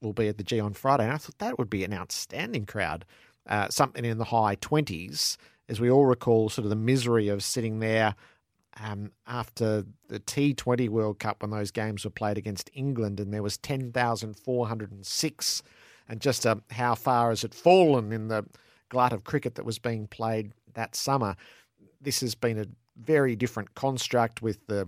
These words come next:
World Cup and then the games in India. The test matches were late and the white ball is, is way out of season. Uh, I feel like,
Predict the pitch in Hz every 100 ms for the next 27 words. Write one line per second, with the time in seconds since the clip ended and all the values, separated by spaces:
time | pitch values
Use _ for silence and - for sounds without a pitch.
0 | - 135 135 123 - 139 120 117 107 101
1 | 107 104 101 117 113 110 110 127 160 170
2 | 165 - _ _ _ _ _ _ - 113
3 | 151 123 131 117 104 95 107 131 147 127
4 | - - - _ 123 110 110 107 127 117
5 | 113 113 113 104 104 101 - 131 95 92
6 | 98 113 120 113 107 110 - 101 98 -
7 | - 147 139 101 82 85 _ _ _ _
8 | - 117 120 113 _ _ _ _ _ _
9 | _ - 131 - - 240 226 123 120 -
10 | -